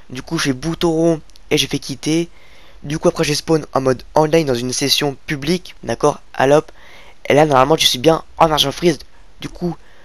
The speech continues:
pour vérifier, vous faites paille tactile, inventaire, munitions. Et là, on achète des munitions, regardez, boum ! Je suis bien frisé, je suis bien en argent freeze. Mon argent ne baisse pas, du coup, ça a bien fonctionné. Ça a bien marché.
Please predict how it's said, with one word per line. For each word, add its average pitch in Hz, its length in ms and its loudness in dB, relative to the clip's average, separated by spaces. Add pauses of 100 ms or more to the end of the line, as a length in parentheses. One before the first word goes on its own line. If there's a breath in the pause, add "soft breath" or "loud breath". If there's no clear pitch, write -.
(320 soft breath)
pour 156 140 0
vérifier, 165 540 2 (540 soft breath)
vous - 60 -14
faites - 180 0 (120)
paille - 180 6
tactile, 165 520 0 (380)
inventaire, 156 500 2
munitions. 160 540 -2 (300 soft breath)
Et - 80 2
là, 151 200 6 (300)
on 156 80 -2
achète 156 240 2
des 156 100 0
munitions, 151 300 -2
regardez, 151 300 2
boum ! 214 480 0 (580 soft breath)
Je - 80 -4
suis 151 160 4
bien 165 260 2 (120)
frisé, 175 320 0
je 165 80 -2
suis 151 120 -2
bien 156 200 2 (120)
en 180 160 2
argent 160 220 2
freeze. 180 340 -4 (680 soft breath)
Mon 165 140 8
argent 160 240 4
ne 165 80 2
baisse 151 200 2
pas, 170 100 -2
du 156 120 -6
coup, - 120 -8
ça 143 120 2
a - 20 4
bien 156 160 6
fonctionné. 175 640 -2 (400 soft breath)
Ça - 100 -2
a 127 40 0
bien 135 160 6
marché. 170 500 4